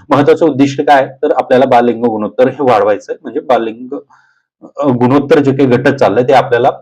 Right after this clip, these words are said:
याच्या, अ, थ्रू आपल्याला काय करायचं तर ते रोखायचं आहे. ओके, दुसरं म्हणजे लिंग आधारित निवडीला प्रतिबंध करणे. म्हणजे काय रे,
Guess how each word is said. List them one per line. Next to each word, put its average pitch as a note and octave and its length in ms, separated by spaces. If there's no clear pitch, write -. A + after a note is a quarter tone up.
याच्या, C3 240
अ, B2+ 260
थ्रू - 380
आपल्याला B2+ 300
काय A#2+ 140
करायचं G#2 340
तर A#2 200
ते D#3+ 160
रोखायचं B2+ 460
आहे. A#2+ 160
ओके, C#3 100
दुसरं D3+ 220
म्हणजे E3+ 200
लिंग D3 220
आधारित C#3 400
निवडीला B2+ 340
प्रतिबंध B2 440
करणे. G2 220
म्हणजे C3 220
काय A#2+ 200
रे, - 100